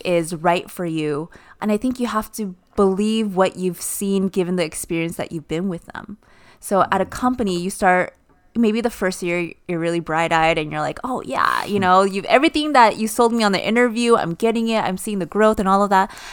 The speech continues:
Speaker 2: And after a couple of years, you start to see things and patterns and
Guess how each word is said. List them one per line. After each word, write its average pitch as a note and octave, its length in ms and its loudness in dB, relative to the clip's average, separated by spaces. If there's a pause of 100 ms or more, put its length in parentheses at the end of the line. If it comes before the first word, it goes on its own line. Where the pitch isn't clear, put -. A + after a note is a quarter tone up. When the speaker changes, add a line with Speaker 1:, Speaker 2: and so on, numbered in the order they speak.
(160)
Speaker 2:
And C4 140 2
after E4 260 2
a D#4+ 60 0
couple D4+ 240 -4
of D4 60 2
years, D4 180 0
you A3+ 80 -4
start A#3+ 220 -2
to A3+ 60 -8
see A3 580 -2 (200)
things C4 400 2
and G#3+ 160 2
patterns A3+ 720 0
and F#3+ 340 -2